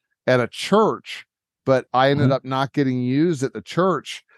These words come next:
Speaker 1: But it had, uh, and I saw Gary Oldman and Skeet Ulrich throwing around
Speaker 2: Mm-hmm.
Speaker 1: a football at, uh, at the church.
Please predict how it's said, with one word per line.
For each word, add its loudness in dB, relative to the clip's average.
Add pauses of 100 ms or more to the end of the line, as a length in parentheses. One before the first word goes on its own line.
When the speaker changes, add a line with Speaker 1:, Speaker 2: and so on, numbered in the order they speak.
(200)
Speaker 1:
But 4
it 0
had, 2
uh, 2
and 2
I 4
saw 2
Gary 2
Oldman -2
and -6
Skeet 0
Ulrich 0 (320)
throwing 2
around 2
Speaker 2:
Mm-hmm. 8
Speaker 1:
a 6
football 0
at, 0
uh, 2
at -2
the -6
church. -6